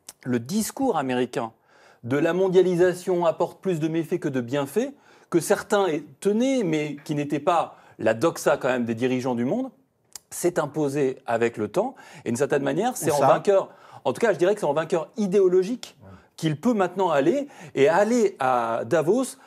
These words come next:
Speaker 1: pas comme en deux mille dix-huit, quand il était venu une première fois, où il était quand même assez isolé, il disait « l'Amérique, euh, euh, f-, America First, c'est pas l'Amérique seule », et cetera. Il était en train, aujourd'hui,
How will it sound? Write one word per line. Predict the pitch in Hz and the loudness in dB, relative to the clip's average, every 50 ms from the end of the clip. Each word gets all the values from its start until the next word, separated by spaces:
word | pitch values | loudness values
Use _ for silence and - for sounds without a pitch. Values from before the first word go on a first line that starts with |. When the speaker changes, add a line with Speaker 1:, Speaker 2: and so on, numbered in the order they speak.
| - _ _ | -20 _ _
Speaker 1:
pas | 247 254 | 0 2
comme | 247 226 202 180 180 | 2 2 0 0 0
en | 175 | 0
deux | 156 170 | 0 0
mille | 170 175 160 151 | 0 0 0 0
dix-huit, | 156 170 156 160 202 190 | 0 -2 -2 -2 -2 -2
quand | - 135 113 120 | -2 -4 -2 -2
il | 123 | -2
était | 127 117 - 135 | -2 -2 -2 -2
venu | 127 143 156 | -2 -2 -4
une | 156 135 120 | -4 -6 -4
première | - 147 143 147 143 147 | -2 0 0 0 -2 -2
fois, | - 170 170 156 - - - - - | -2 -2 0 -2 -2 -6 -12 -8 -4
où | 123 | -2
il | 127 131 | 0 0
était | 123 - - | 0 -2 -2
quand | - 165 | -2 -2
même | 156 156 | 0 0
assez | 160 147 - 170 | -2 -4 -2 -2
isolé, | 156 151 139 151 160 160 170 165 | -2 -2 0 0 0 2 2 0
il | 139 120 | 0 -2
disait « | 123 127 131 160 151 | -4 -2 -2 -2 -2
l'Amérique, | 151 147 147 156 143 160 160 156 - | -2 -2 -2 -2 -2 -2 -2 -2 0
euh, | 139 123 123 - - - - 160 - 123 | 0 0 -2 -2 -8 -16 -20 -8 -2 0
euh, | 120 127 127 123 139 - 127 147 127 | 0 2 2 0 -2 -2 -2 -2 -4
f-, | - 143 131 170 - | -4 -8 -8 -4 -2
America | 143 127 131 147 143 156 156 160 160 - | 0 0 0 0 0 0 2 0 -2 0
First, | - 180 165 156 - | 0 0 0 0 -2
c'est | - 139 | -4 -2
pas | - 165 160 156 | -2 -2 0 0
l'Amérique | 147 147 147 151 147 - | -2 -2 -2 -4 -4 -4
seule », | - - 180 175 151 | -2 0 2 2 2
et | 123 | 0
cetera. | - 147 - 160 170 175 | -2 -2 -2 0 0 0
Il | 135 | 0
était | 120 147 151 | 0 0 0
en | 143 147 | -2 -2
train, | 143 - 208 196 - - - - - - | -4 -8 -8 -8 -10 -16 -20 -16 -8 -6
aujourd'hui, | 139 135 139 147 139 147 175 240 269 262 | -4 -2 0 0 0 0 0 -2 -2 -4